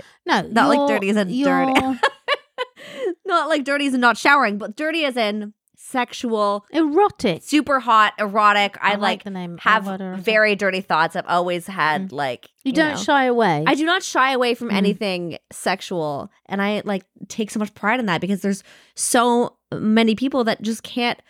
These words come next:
Speaker 2: talk about even so many of the things that I find so normal to talk
Speaker 1: Oh,
Speaker 2: about.
Speaker 1: yeah.
Speaker 2: I have so many friends who are just not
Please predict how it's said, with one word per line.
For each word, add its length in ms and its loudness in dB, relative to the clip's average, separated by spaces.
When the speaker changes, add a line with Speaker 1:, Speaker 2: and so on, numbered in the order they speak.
Speaker 2:
talk 300 -2
about 180 -2
even 220 -4
so 380 -4
many 140 -2
of 60 -6
the 80 -6
things 260 -6
that 200 -6
I 280 4
find 460 0
so 400 -2
normal 380 -4
to 100 -14
talk 260 -2
Speaker 1:
Oh, 100 4
Speaker 2:
about. 100 4
Speaker 1:
yeah. 160 4
Speaker 2:
I 100 4
have 160 2
so 140 2
many 160 2
friends 280 2
who 200 -2
are 120 2
just 380 -6
not 720 0